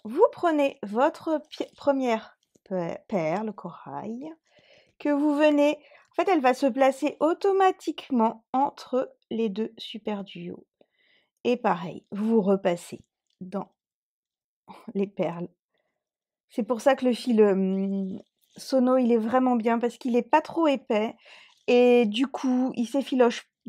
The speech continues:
moins que les autres fils de tissage. Donc c'est l'avantage. Et que comme il est plus fin, du coup, ça va, ça va pas trop rigidifier non plus votre tissage. Enfin, ça, c'est mon point de vue, hein.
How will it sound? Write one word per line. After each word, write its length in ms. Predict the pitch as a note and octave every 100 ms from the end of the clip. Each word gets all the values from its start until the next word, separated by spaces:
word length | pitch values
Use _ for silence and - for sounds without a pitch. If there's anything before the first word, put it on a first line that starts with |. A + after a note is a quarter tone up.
| G#3
moins 440 | A3+ B3+ D#4 D#4+
que 500 | D#4+ - C4 B3 B3
les 320 | A#3+ B3 A#3+ A#3+
autres 480 | B3+ - G#3+ F#3 - _ _ _
fils 260 | _ - B3
de 120 | A#3+
tissage. 640 | A#3+ - A3+ A#3+ G#3+ A#3+ A#3+ - - - - - _ _ -
Donc 200 | G#3+ -
c'est 640 | A#3+ A#3 A3+ A3+ A3+ -
l'avantage. 720 | G#3+ G3 G3 G3 D#3 - - _ _ _ _
Et 100 | A3
que 120 | B3
comme 220 | A#3 E4+
il 120 | G4 F4
est 80 |
plus 200 | B3 B3+
fin, 220 | A3 C#4 C#4+
du 160 | B3+
coup, 140 | - C#4+
ça 160 | D#4
va, 240 | B3 A3+ -
ça 180 | - A3+
va 120 | A3+
pas 160 | B3+
trop 180 | B3+ -
rigidifier 560 | D4 C#4+ B3+ A#3+ - B3+
non 120 | A#3+
plus 180 | - B3
votre 180 | A#3+ -
tissage. 300 | G#3 F3+ -
Enfin, 100 | F#3
ça, 160 | B3+
c'est 160 | B3+ B3+
mon 160 | A3+
point 200 | G#3+ G#3+
de 80 | A3
vue, 160 | F3+
hein. 80 | -